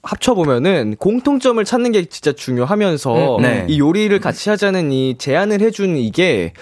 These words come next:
Speaker 1: 저는 좋은 기회라고 생각을 해요.
Speaker 2: 음.
Speaker 1: 그래서,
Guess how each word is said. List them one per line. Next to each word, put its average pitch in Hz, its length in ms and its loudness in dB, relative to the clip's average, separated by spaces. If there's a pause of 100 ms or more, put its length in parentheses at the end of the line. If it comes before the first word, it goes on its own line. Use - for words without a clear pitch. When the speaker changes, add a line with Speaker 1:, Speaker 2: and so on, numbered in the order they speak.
(300)
Speaker 1:
저는 196 200 2
좋은 196 180 2
기회라고 170 380 0
생각을 160 360 -2
해요. 107 340 0
Speaker 2:
음. 156 120 2
Speaker 1:
그래서, 117 280 -2